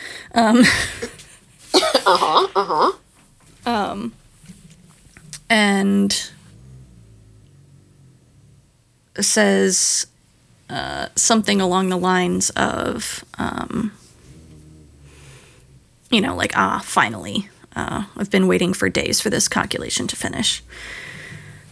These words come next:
Speaker 2: Okay. Mm. Mm. I think, uh,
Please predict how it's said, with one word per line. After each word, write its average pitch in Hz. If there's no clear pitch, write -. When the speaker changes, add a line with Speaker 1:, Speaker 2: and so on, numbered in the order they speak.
Speaker 2:
Okay. 170
Mm. 233
Mm. 185
I 214
think, 285
uh, 349